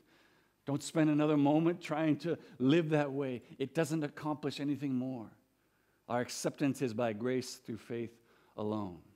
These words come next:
It can't be earned." Because the reality is it can feel offensive. It can feel offensive to hear that God is just as pleased with the guy who accepted Jesus thirty seconds ago as someone who's followed him faithfully for thirty years.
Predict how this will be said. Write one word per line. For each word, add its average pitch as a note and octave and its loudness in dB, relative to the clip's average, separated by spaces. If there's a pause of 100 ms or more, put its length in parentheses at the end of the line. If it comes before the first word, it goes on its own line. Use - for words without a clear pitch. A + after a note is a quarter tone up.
(420)
It - -18
can't B2+ -8
be G2+ -8
earned." F2+ -16 (2000)
Because B2+ -8
the A#2+ -2
reality C#3 2
is A#2+ -2
it D3 -10
can G3 -6
feel A#2+ -4
offensive. F#2 -10 (500)
It D3 -4
can E3 6
feel F3+ 6
offensive F3 0
to C3+ -6
hear F3+ 4
that D3 2
God E3+ 8
is C#3+ 0
just G#3 2
as E3 -6
pleased F3 2 (280)
with D#3 -2
the D#3+ -4
guy D#3 8
who E3 6
accepted D#3 0
Jesus D#3 0
thirty F3+ 6
seconds G3+ 2
ago A#2+ -2 (200)
as C#3+ 0
someone F3+ 2
who's E3 2
followed D#3+ 8
him D3 4
faithfully D3 2
for C3+ -2
thirty C3+ 2
years. B2 -2